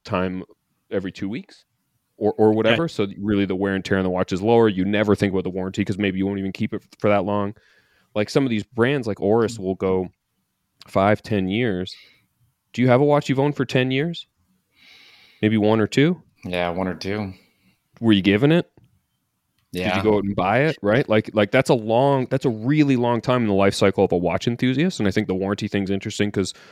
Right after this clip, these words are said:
Speaker 1: of course, Tudor has a higher warranty at five years. Um, and, and I think it, it, there's also, it, it's, it's a tough thing to talk about on a watch podcast or any watch podcast, but there is a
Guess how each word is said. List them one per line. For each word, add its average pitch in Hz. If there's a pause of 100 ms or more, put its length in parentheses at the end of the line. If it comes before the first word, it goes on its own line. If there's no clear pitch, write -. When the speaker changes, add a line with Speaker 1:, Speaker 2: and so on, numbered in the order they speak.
(160)
Speaker 1:
of 98
course, 98
Tudor 101
has 98
a 95
higher 95
warranty 92 (500)
at -
five 95
years. 92 (460)
Um, 92
and, 110
and 110
I 104
think 110
it, 107
it, 107
there's 104
also, 107 (600)
it, 113
it's, 120
it's 120
a -
tough 170
thing 120
to 95
talk 110
about 104
on 98
a 92
watch 92
podcast 98
or 78
any 95
watch 101
podcast, 120
but 107
there 110
is 123
a 107